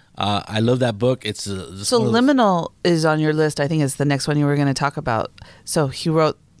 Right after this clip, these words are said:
Speaker 2: Liminal also?
Speaker 1: Liminal
Speaker 2: Uh,
Speaker 1: first, yeah.
Speaker 2: yeah.
Speaker 1: And then he came out with Out of the Ashes.
Speaker 2: And Liminal is a, is a modern fantasy kind of
Speaker 1: Oh, you got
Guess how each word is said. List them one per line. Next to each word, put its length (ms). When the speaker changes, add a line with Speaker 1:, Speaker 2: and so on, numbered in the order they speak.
Speaker 2:
Liminal 320
also? 520
Speaker 1:
Liminal 320
Speaker 2:
Uh, 40
Speaker 1:
first, 340
yeah. 260
Speaker 2:
yeah. 140
Speaker 1:
And 80
then 80
he 60
came 200
out 100
with 120
Out 160
of 40
the 120
Ashes. 160
Speaker 2:
And 120
Liminal 400
is 120
a, 240
is 160
a 380
modern 1080
fantasy 1160
kind 320
of 60
Speaker 1:
Oh, 100
you 140
got 60